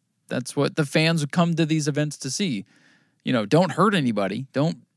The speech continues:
don't be malicious with it. But, you know, if you're tired of Zach Curtis winning, it's like, I don't understand why the, the Xfinity guys, when they're racing Kyle Busch, don't race him a little bit harder and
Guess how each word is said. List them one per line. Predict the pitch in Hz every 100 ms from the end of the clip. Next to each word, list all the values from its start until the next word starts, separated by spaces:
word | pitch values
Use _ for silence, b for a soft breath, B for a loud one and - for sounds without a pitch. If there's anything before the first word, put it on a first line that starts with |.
| -
don't | 131 156
be | 147
malicious | 147 127 190 226 127 110 -
with | 110
it. | 101 - _ _ _ _ _ -
But, | 135 120 120 _ _ _ _
you | -
know, | 180 135
if | 170
you're | 175
tired | - 147 160
of | 180
Zach | 151 185
Curtis | - 160 180 170
winning, | 143 131 180 b b b b
it's | - 165
like, | 214
I | 196
don't | 208 214
understand | 202 175 202 196
why | 170 165
the, | 151 143 139
the | - 139
Xfinity | - 185 180 139
guys, | 127 123
when | 131 127 131
they're | 123
racing | 127 143 -
Kyle | 139 131
Busch, | 151 139
don't | 147 160
race | 135 156 170
him | 139
a |
little | 120 117
bit | 113
harder | 107 110 110 127
and | - 127 131